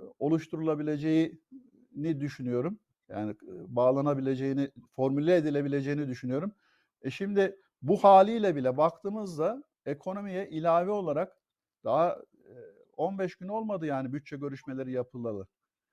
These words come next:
Bu bütçe görüşmelerinde onaylanmış olan iki bin yirmi üç bütçesi içerisinde, e, bu ma-, mesele var mı? Bir bakmak lazım mesela. Ya bu mesele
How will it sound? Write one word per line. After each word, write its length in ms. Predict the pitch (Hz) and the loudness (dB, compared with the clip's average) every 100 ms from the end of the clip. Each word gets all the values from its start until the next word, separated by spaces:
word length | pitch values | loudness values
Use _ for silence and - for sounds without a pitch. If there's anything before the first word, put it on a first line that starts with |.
| _ _ _ - | _ _ _ -10
Bu 160 | 139 | -4
bütçe 440 | 180 196 190 175 - | -4 -4 -4 -4 -4
görüşmelerinde 1000 | 143 156 160 151 156 151 151 143 147 - _ _ | -6 -4 -6 -8 -6 -4 -4 -2 -4 -6 _ _
onaylanmış 640 | 127 156 160 165 170 180 | -4 -2 0 0 -4 -6
olan 180 | 170 156 | -8 -6
iki 180 | 147 156 | -8 -8
bin 80 | 160 | -6
yirmi 300 | 160 156 175 | -4 -4 -4
üç 180 | 180 - | -6 -10
bütçesi 400 | 160 170 156 151 | -10 -8 -8 -8
içerisinde, 760 | 143 156 147 151 151 190 202 _ _ _ _ _ | -8 -8 -8 -8 -4 -2 -4 _ _ _ _ _
e, 340 | 107 101 90 110 | -10 -8 -6 -2
bu 100 | 175 | 0
ma-, 300 | 185 - 151 | -2 -4 -4
mesele 560 | 156 160 156 180 190 - _ - | -4 -2 0 0 0 -10 _ -2
var 280 | 123 180 | 4 4
mı? 140 | 208 170 | 4 -2
Bir 120 | 160 | 0
bakmak 440 | 160 160 208 - | 0 0 -6 -2
lazım 340 | 190 165 127 107 | 2 2 2 -6
mesela. 380 | 92 - 80 - _ _ - _ _ _ _ _ _ | -12 -14 -16 -18 _ _ -20 _ _ _ _ _ _
Ya 100 | - | -12
bu 120 | 110 170 | -8 -4
mesele 560 | 180 180 190 180 180 | -4 -2 0 0 -2